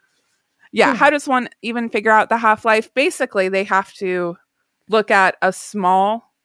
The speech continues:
Speaker 1: sample and watch it decay a certain amount and then extrapolate that out. It's like, if I know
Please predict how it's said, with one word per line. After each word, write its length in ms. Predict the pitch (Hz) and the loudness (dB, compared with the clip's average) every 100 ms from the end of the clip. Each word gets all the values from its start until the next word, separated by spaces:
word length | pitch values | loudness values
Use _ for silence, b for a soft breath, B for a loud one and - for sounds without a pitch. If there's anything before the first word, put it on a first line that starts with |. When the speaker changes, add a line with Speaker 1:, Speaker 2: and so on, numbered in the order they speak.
| _ | _
Speaker 1:
sample 720 | - 214 190 180 165 160 175 _ _ _ _ - | -10 -4 -4 -2 -2 -2 -6 _ _ _ _ -8
and 120 | 185 | -2
watch 260 | 185 190 208 | 0 0 -2
it 120 | 185 | -4
decay 420 | 190 - 180 180 - | -6 -4 -2 -2 -4
a 100 | 180 | -6
certain 320 | 190 180 165 | -4 -4 -6
amount 460 | 156 151 160 185 _ b b b | -8 -4 -4 -6 _ b b b
and 160 | 226 220 | -2 0
then 100 | 208 | -2
extrapolate 720 | 196 - 202 202 190 185 175 | -6 -4 -2 -2 -2 -2 0
that 160 | 185 175 | 2 4
out. 200 | 170 170 | 4 2
It's 160 | - | 0
like, 360 | 190 180 - - b b b b b b | 0 0 -4 -18 b b b b b b
if 160 | 214 208 | -2 2
I 200 | 233 277 | 2 2
know 440 | 254 220 214 214 | 2 2 2 -2